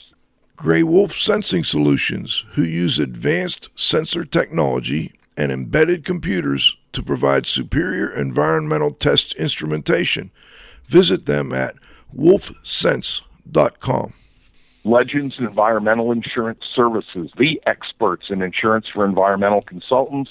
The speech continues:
Speaker 2: and contractors for over twenty years. Visit them at legends hyphen enviro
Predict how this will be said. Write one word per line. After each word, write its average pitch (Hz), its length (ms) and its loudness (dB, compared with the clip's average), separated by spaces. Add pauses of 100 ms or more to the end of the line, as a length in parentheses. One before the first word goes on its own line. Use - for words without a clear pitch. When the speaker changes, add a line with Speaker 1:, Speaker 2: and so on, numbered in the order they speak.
Speaker 2:
and 120 240 2
contractors 98 800 -2 (300)
for 107 140 4
over 95 180 0
twenty 95 360 -4
years. 78 380 -4 (300)
Visit 110 320 -2
them 95 180 2
at 107 320 0
legends 123 600 2
hyphen 117 680 -6
enviro 95 920 0